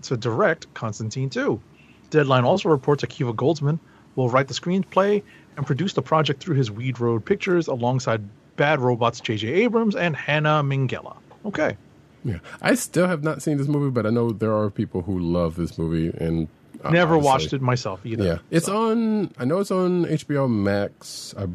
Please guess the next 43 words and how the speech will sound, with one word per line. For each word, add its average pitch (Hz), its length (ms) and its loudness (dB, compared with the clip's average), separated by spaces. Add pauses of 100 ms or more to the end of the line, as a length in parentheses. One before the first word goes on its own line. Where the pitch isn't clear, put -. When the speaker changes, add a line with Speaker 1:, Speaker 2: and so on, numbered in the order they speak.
(220)
Speaker 2:
believe 90 500 2
it's 185 100 -2
also 175 340 2
on 180 120 2
Netflix. - 1200 -6 (1500)
I - 20 -4
might 117 140 2
be 120 80 0
wrong 120 160 4
about 107 220 0
one 107 180 0
of 104 100 0
the, - 60 -4
oh, 113 80 4
I 104 120 6
know 110 180 4
H 104 160 0
B 107 60 0
O 95 100 4
Max 92 220 0
definitely 78 340 -6
'cause 80 120 -8
I 76 40 -6
saw 82 240 -2
it. 73 100 -8 (160)
Um, 82 320 0
but 80 240 -2
I 87 60 -4
think 110 200 2
it - 320 -18
might 101 120 0
be 98 100 0
on, 95 240 2
uh, 87 200 4
Netflix 85 540 -2
also. 69 340 -2 (320)
So 80 240 -2
I 92 60 4
guess 113 340 4 (360)
I'll 92 120 0
probably 92 260 4
watch 80 220 4
it 76 120 -2